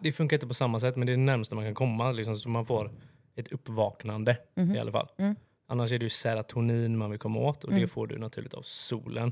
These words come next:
Speaker 2: Mm.
Speaker 1: Men som sagt, vi bor i Sverige. Vi har inte lyxen att vi kan titta på solen varje morgon <laughs> hela året.
Speaker 2: Mm.
Speaker 1: Så man får göra vad man kan.
Speaker 2: Mm.
Speaker 1: Efter det, upp, stretchar, gör min meditation.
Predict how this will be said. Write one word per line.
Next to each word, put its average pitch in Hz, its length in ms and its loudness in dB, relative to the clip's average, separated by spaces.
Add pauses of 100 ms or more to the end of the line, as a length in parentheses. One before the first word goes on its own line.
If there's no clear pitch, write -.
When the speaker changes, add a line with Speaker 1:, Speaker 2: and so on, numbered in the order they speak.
Speaker 2:
Mm. 190 360 6 (120)
Speaker 1:
Men 117 420 0
som - 160 -6
sagt, 110 180 -4
vi 110 40 -4
bor 110 140 -4
i 107 40 -4
Sverige. 107 360 -4 (360)
Vi - 60 -20
har - 60 -16
inte 110 120 -4
lyxen 107 320 -4
att 113 80 -2
vi 110 100 -6
kan - 180 -14
titta - 300 -6
på 110 60 -8
solen 123 320 -2
varje 113 220 0
morgon 113 380 0
<laughs> 143 160 8
hela 131 160 6
året. 120 380 -2 (160)
Speaker 2:
Mm. 190 220 2
Speaker 1:
Så - 100 -8
man 110 80 0
får 120 60 0
göra 110 100 2
vad 104 100 -4
man 107 120 -4
kan. 120 320 -2
Speaker 2:
Mm. 208 220 4 (480)
Speaker 1:
Efter 147 240 2
det, 139 300 4 (160)
upp, - 360 -4 (240)
stretchar, 117 580 0 (640)
gör 120 140 0
min 117 140 2
meditation. 110 560 -2